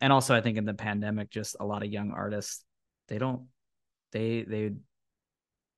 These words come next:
just put their songs up on their, their TikTok and they're huge and they're making money and signing major label record deals, where before bands had to go slog it out at the saloon in,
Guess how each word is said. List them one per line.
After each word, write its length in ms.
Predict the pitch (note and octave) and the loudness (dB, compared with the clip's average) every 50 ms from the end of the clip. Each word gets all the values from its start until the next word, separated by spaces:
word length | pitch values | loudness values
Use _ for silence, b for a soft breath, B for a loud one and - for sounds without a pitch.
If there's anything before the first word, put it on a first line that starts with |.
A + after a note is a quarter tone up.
| _ _ - | _ _ -4
just 220 | - A2+ - - | -4 -4 -4 -2
put 140 | - A#2+ G#2 | -2 -2 0
their 140 | - A2+ A2 | 2 0 0
songs 320 | - - A#2 A#2 B2 A#2+ | 2 2 2 2 2 2
up 160 | B2 B2 B2 | 0 0 0
on 140 | B2+ B2 B2 | 0 2 2
their, 400 | B2 B2 A#2+ A#2+ A#2+ A#2+ A#2+ A#2 | 2 2 2 2 2 0 0 -2
their 200 | G2+ - A#2+ A#2 | -2 -2 -4 -4
TikTok 540 | A2+ - B2+ B2 - - A2+ A2 G#2+ G#2 - | -4 -4 -8 -8 -6 -4 -2 -2 -2 -4 -6
and 380 | - - G#2 G#2 G#2+ G#2 G#2+ G#2+ | -8 -6 -6 -4 -4 -4 -6 -6
they're 160 | G#2+ G#2+ G#2+ | -6 -6 -6
huge 480 | A2 - - B2 B2+ A#2 G#2+ G#2+ - - | -8 -6 -2 0 0 0 0 -4 -6 -8
and 360 | - F#2 G2+ G#2 G#2 G2+ A#2 | -8 -6 -6 -6 -6 -8 -8
they're 140 | - G#2+ G#2 | -8 -8 -6
making 300 | G#2 G#2 G2+ - A2 A2 | -6 -8 -8 -6 -4 -2
money 260 | A#2 A#2+ A#2 A2 G#2+ | -2 -2 -2 -4 -6
and 120 | G#2+ G#2 | -6 -8
signing 420 | - - G#2+ G#2 G#2+ A2 A2+ A2 G#2 - | -6 -6 -6 -4 -4 -4 -4 -6 -6 -4
major 280 | A#2+ A2+ A2+ A2 A#2 A2+ | -4 -4 -2 -2 -2 -2
label 280 | A#2 A#2 A2+ A2+ A#2 A#2 | -2 -2 -2 -2 0 0
record 320 | B2 B2+ B2+ B2+ A2+ G#2+ | 0 0 -2 -2 -6 -4
deals, 480 | A2 A2 A2 G#2+ G#2 G2+ G2+ G2 - - | -4 -4 -4 -4 -6 -8 -8 -10 -8 -6
where 280 | A2 A2 G#2+ G#2+ A2+ - | -4 -4 -4 -6 -8 -10
before 560 | - G2+ - - C3 C3 B2+ A2+ A2+ A#2 B2 - - _ _ _ _ _ _ _ _ _ _ _ _ _ _ | -16 -8 -2 2 4 4 4 4 4 0 -2 -6 -10 _ _ _ _ _ _ _ _ _ _ _ _ _ _
bands 280 | - G2+ G2+ G#2 G#2 G2+ | -2 0 0 0 -2 -2
had 160 | - G#2 G#2 | -4 -4 -4
to 80 | G#2+ G#2+ | -2 0
go 120 | A2+ A2 | 0 -2
slog 420 | G#2 - - - G2+ G2 G#2 G2+ | -2 -4 -6 -4 -4 -4 -4 -2
it 80 | A2 G#2 | -2 -2
out 180 | G#2+ G#2+ A2 G#2+ | -2 -2 -2 -2
at 100 | G#2+ - | -4 -4
the 80 | A#2+ | -6
saloon 840 | A2+ - - B2 A#2 A#2 C3 D3+ D3 A2+ G#2+ A2 G#2+ A2 A2 G#2+ G2 - | -6 -4 -2 0 0 2 2 2 2 2 2 0 0 0 -2 -2 -4 -6
in, 360 | - A#2+ A2 A2+ A#2 A#2 A2+ | -4 -2 0 0 0 0 -2